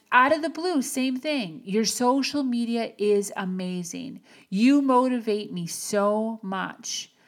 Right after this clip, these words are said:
I love your podcast. I love your YouTube videos. I love your quotes. It always jolts me.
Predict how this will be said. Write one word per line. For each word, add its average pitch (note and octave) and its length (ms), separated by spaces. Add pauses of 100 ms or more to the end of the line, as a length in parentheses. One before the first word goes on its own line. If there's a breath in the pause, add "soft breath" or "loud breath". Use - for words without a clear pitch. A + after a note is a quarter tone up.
(100)
I A3+ 160
love A#3 480
your B3 160
podcast. G3 680
I F3+ 100
love A3 400
your A#3 180
YouTube G3+ 460
videos. E3 520
I F3+ 100
love G3+ 380
your A3 160
quotes. - 880 (720)
It A3+ 120
always B3+ 400
jolts G3+ 600
me. D3 340